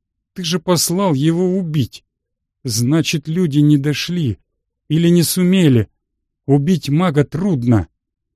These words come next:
Ривз задумался. "Что будем делать?" спросил Шид. Спутника следовало отвести от дурных мыслей.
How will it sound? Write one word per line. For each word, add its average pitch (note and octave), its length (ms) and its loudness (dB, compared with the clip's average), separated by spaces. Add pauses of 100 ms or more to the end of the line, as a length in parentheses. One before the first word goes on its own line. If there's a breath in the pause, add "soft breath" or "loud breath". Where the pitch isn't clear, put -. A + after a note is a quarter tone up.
(380)
Ривз C3 480 -4 (100)
задумался. B2 840 -2 (840)
"Что - 340 -6
будем C#3+ 400 2
делать?" C3 460 0 (220)
спросил B2+ 480 -6
Шид. - 340 -6 (600)
Спутника D3+ 580 -2
следовало C#3+ 520 0
отвести D3 440 -4
от C3+ 120 0
дурных C#3+ 360 -2
мыслей. B2+ 440 0